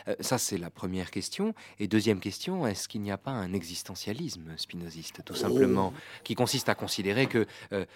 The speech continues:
Speaker 1: euh, comme dit Alain, hein, le secret de l'action, c'est de s'y mettre, euh, et que, euh, la béatitude est en acte, est une activité, euh, et qu'elle n'est pas au-delà de nous, qu'elle n'est pas, euh, euh, une perspective, mais qu'elle est ici maintenant et que toute la difficulté, c'est de s'en saisir.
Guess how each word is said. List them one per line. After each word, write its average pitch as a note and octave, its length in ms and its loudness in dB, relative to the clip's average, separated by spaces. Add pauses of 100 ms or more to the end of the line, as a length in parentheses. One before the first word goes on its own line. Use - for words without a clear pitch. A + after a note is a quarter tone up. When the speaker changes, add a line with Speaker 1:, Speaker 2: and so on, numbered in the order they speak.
(120)
Speaker 1:
euh, F#2+ 180 -8
comme G2 200 0
dit F#2+ 140 2
Alain, D3 220 6
hein, A#2 220 2
le G2+ 100 0
secret F#2+ 320 -4
de F2+ 60 -6
l'action, F#2 340 -6
c'est F2+ 140 -8
de - 80 -10
s'y - 120 -2
mettre, C#3+ 360 4 (240)
euh, F#2+ 160 2 (260)
et G2 140 2
que, G2+ 360 2 (220)
euh, F2 340 0
la G#2 200 8
béatitude G#2+ 800 6
est - 180 -4
en E2+ 160 -2
acte, D#3+ 300 8
est - 180 -4
une E2+ 120 -4
activité, D3 840 4 (220)
euh, F2+ 200 2
et F#2 80 -2
qu'elle F2+ 220 -2
n'est F2+ 100 2
pas B2+ 300 6
au-delà A#2+ 420 12
de F#2+ 120 2
nous, D#3+ 320 4
qu'elle G2 200 0
n'est F#2+ 80 2
pas, G#2 300 6 (240)
euh, F2+ 240 4 (240)
euh, F2 200 0
une F2 160 -2
perspective, D#3+ 800 2
mais G#2 240 2
qu'elle G2+ 360 0
est A#2+ 220 0
ici A2 380 -2
maintenant A2 300 2
et D3 80 2
que - 80 -12
toute - 180 -8
la A2 60 2
difficulté, F#2 420 -4
c'est C3+ 140 -2
de F2+ 80 -8
s'en F2+ 160 -4
saisir. B2 480 -2